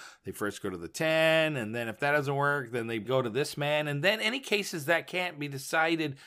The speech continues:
at that level are then passed up to the chain to the man over a hundred. And f-, then the most difficult cases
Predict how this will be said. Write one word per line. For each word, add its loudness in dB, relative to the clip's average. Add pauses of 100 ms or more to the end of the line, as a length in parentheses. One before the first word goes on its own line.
(140)
at 0
that 8
level 4
are 4
then 0
passed -2
up -6
to -2
the -6
chain -2 (320)
to -2
the 2
man 4
over 6
a 6
hundred. 2
And 2
f-, -12
then 4
the 4
most 0
difficult -2
cases -2